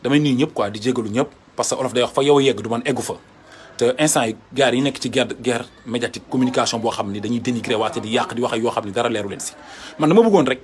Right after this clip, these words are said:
pour expliquer, mu, ñu comprendre carrément li tax man ma refusé na man du ma signer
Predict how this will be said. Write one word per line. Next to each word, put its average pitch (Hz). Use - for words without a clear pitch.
pour -
expliquer, -
mu, 127
ñu 135
comprendre 139
carrément 123
li -
tax 127
man 127
ma 123
refusé 143
na 113
man 110
du 104
ma 123
signer 123